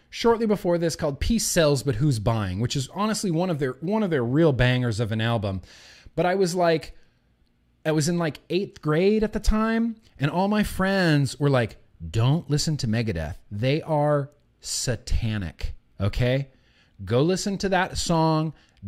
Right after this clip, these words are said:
Devil's Island," and Dave Mustaine is, like, conjuring demons,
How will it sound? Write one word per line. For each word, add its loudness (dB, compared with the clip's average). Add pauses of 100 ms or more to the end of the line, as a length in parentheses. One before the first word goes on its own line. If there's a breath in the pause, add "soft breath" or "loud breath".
Devil's 2
Island," 0 (300 soft breath)
and -2 (460 soft breath)
Dave 2
Mustaine 0 (260 soft breath)
is, -2
like, -6 (460)
conjuring -2
demons, -2